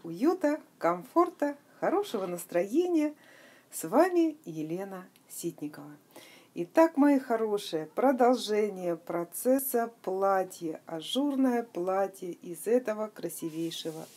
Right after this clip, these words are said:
мотива. Всё-таки победила страсть, победила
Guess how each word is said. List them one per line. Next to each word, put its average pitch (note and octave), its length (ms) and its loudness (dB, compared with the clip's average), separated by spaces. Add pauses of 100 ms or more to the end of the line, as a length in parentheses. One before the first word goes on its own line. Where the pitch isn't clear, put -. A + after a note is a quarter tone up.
(340)
мотива. E3 680 -6 (960)
Всё-таки C4+ 800 6 (640)
победила E3+ 720 -2 (400)
страсть, - 760 0 (340)
победила F3+ 640 -6